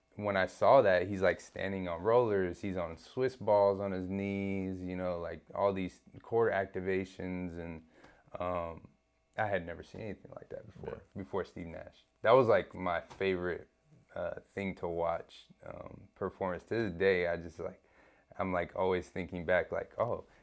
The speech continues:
Speaker 1: that's something I would s-, would have saw Steve do," you know?
Speaker 2: Yeah.
Speaker 1: Um, but pelvic floor, you know, teaching him, him how to breathe, all these things, like
Speaker 2: It's like modern day performance training now,
Speaker 1: Now.
Speaker 2: but back then it was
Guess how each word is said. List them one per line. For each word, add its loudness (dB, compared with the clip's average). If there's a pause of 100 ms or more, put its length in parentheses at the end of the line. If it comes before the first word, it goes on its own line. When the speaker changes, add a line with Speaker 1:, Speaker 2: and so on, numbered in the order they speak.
Speaker 1:
that's 2
something 4
I 8
would 4
s-, -16
would 0
have -4
saw 0
Steve -12
do," -12 (160)
you -8
know? -4 (220)
Speaker 2:
Yeah. -10 (180)
Speaker 1:
Um, -6 (580)
but 2
pelvic 2
floor, 6
you -6
know, 0
teaching -6
him, -4
him -10
how -4
to -10
breathe, -4
all 4
these -4
things, -10
like -8 (320)
Speaker 2:
It's -2
like 2
modern 4
day 2 (160)
performance -2
training -4
now, 2
Speaker 1:
Now. 4
Speaker 2:
but 6
back 2
then -2
it -6
was -8